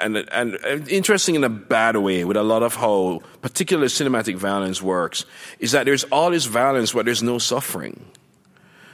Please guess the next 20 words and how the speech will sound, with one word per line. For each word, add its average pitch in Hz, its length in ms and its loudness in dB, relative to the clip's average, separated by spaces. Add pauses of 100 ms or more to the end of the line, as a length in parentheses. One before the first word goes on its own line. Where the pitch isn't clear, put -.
(400)
People 175 220 -2
suffer 254 320 2
from 104 200 0
that. - 300 -6 (140)
And 117 180 0
I, 123 40 0
and 123 220 0
I, 131 40 2
and 127 260 0
I, 131 400 0
I 123 140 0
think, 143 420 -2
for - 240 0
me 180 320 2
at 123 140 2
least, 113 420 2 (880)
if 151 140 4
I'm 160 160 6
gonna 180 220 6
be, 139 580 2